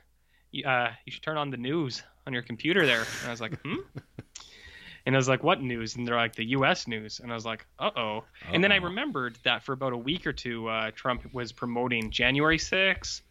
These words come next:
Speaker 1: protests, stop the steal.
Speaker 2: Well,
Speaker 1: And I was like,
Speaker 2: his,
Speaker 1: "Oh
Speaker 2: he,
Speaker 1: boy, what
Speaker 2: his,
Speaker 1: did they do now?"
Speaker 2: well, D-,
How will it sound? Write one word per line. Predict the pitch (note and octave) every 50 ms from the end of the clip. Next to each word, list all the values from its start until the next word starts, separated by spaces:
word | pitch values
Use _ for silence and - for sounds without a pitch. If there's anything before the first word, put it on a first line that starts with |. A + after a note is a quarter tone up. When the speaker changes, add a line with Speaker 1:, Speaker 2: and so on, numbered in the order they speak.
| _ - _
Speaker 1:
protests, | - D3+ D3+ F3+ - - C3+ A#2+ A2+ -
stop | - - - - - D3 C#3 - -
the | C3+
steal. | - - - E3+ E3+ D3+ A2+ - - - - - - - - - - -
Speaker 2:
Well, | B2+ B2+ C3 B2+ - -
Speaker 1:
And | B2 A#2+
I |
was | A#2 A2
like, | A2+ A2 A2 A2 A2 -
Speaker 2:
his, | - D3 D3 C3 A#2 A2+
Speaker 1:
"Oh | B2 C#3 D3 D#3+
Speaker 2:
he, | E3+ F3+ - A#3+
Speaker 1:
boy, | A#3 F#3 E3 D#3 D#3 D3
what | C#3 D3 D#3+
Speaker 2:
his, | F3+ F3
Speaker 1:
did | F3+
they | G3+ G3+
do | G3+ A#3 A#3+ C4
now?" | C#4 D4+ D4 B3+ F#3+ F3 D#3+ E3 -
Speaker 2:
well, | - B2 B2+ A2+
D-, | C#3 A2+ -